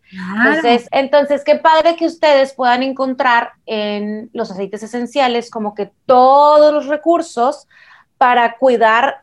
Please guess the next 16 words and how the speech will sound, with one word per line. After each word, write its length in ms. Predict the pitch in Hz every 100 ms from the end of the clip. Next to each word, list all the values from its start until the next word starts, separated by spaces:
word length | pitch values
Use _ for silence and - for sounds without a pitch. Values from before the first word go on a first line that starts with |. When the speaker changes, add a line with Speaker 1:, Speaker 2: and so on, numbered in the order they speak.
| _
Speaker 2:
cualquier 640 | 262 254 240 240 254 247
circunstancia 600 | 247 339 392 - 226 277
que 100 | 277
tengan 320 | 269 208 226
en 80 | 233
la 120 | 190
piel, 280 | - 254 214
cualquier 600 | 220 208 202 - 233 -
cosa 300 | 247 254 269
que 80 | 269
tú 160 | - 233
sientas 380 | 240 220 233
ahorita 220 | 233 202 214
en 80 |
tu 140 | 214 196
piel. 340 | 226 208 175